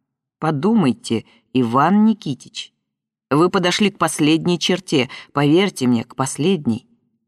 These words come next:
Неужели вы хотите бесславно кончить такую героическую жизнь? Из-за кого? Из-за Льва Давидовича? Но его дело проиграно, ведь вы формально уже порвали с оппозицией. Формально.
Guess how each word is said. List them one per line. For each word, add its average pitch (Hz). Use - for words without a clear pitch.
Неужели 147
вы 147
хотите 160
бесславно 170
кончить 190
такую 175
героическую 175
жизнь? 170
Из-за 120
кого? 151
Из-за 147
Льва 170
Давидовича? 165
Но 156
его 170
дело 190
проиграно, 190
ведь 156
вы 185
формально 185
уже 165
порвали 165
с -
оппозицией. 117
Формально. 185